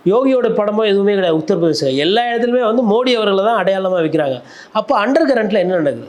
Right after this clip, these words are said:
வருண் காந்திக்கு ஏன் சீட்டு கொடுக்கல திருப்பி இந்த வாட்டி? இந்த மாதிரி உட்கட்சி பிரச்சனைகள் எல்லாம் என்ன பண்றாருன்னா, அரவிந்த் கெஜ்ரிவால் போற இடத்துல எல்லாம் கொளுத்தி கொளுத்தி போட்டு போறாரு. அப்போ இது என்ன ஆகுனா, யோகியோட, அவர்களோட ஆதரவாளர்கள் கிட்ட,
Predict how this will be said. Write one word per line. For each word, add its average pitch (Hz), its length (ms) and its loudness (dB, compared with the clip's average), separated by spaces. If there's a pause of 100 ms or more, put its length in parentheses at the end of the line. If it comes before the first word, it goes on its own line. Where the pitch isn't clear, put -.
(160)
வருண் 302 340 2
காந்திக்கு 240 280 0
ஏன் 214 100 0
சீட்டு 196 220 -2
கொடுக்கல 127 300 -8
திருப்பி 139 320 -6
இந்த 147 140 -4
வாட்டி? 131 280 -6 (520)
இந்த 269 220 2
மாதிரி 277 240 2
உட்கட்சி 269 480 0
பிரச்சனைகள் 220 420 0
எல்லாம் 202 260 0
என்ன 208 180 0
பண்றாருன்னா, 185 420 0
அரவிந்த் 208 220 0
கெஜ்ரிவால் 190 300 -2
போற 214 240 0
இடத்துல 170 120 -2
எல்லாம் 185 240 0
கொளுத்தி 185 260 -2
கொளுத்தி 175 220 0
போட்டு 156 240 -4
போறாரு. 131 300 -2 (300)
அப்போ 208 180 -2
இது 226 80 0
என்ன 269 200 0
ஆகுனா, 226 540 0 (420)
யோகியோட, 277 440 0
அவர்களோட 233 480 0
ஆதரவாளர்கள் 214 760 0
கிட்ட, 175 400 -4